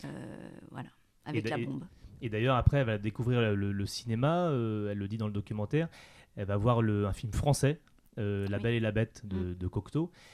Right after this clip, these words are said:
Speaker 2: et c'est ça qui va lui ouvrir un peu le, cette envie ou lui donner envie de
Speaker 1: Mm.
Speaker 2: faire du cinéma ?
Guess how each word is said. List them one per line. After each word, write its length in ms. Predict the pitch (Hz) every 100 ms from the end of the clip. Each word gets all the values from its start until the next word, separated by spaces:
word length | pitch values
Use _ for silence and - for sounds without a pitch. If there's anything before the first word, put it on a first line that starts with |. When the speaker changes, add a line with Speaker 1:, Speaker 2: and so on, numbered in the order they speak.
| - -
Speaker 2:
et 140 | 120
c'est 160 | 127 -
ça 160 | 147
qui 80 | -
va 100 | 117
lui 160 | 110 110
ouvrir 240 | 110 120
un 60 | 113
peu 300 | - 123 123
le, 340 | 110 107 104
cette 220 | 101 113 123
envie 480 | 127 123 151 160
ou 100 | 143
lui 80 | 127
donner 160 | 120 123
envie 220 | 120 120
de 80 | 127
Speaker 1:
Mm. 40 |
Speaker 2:
faire 120 | 131
du 80 | 127
cinéma ? 340 | - 147 180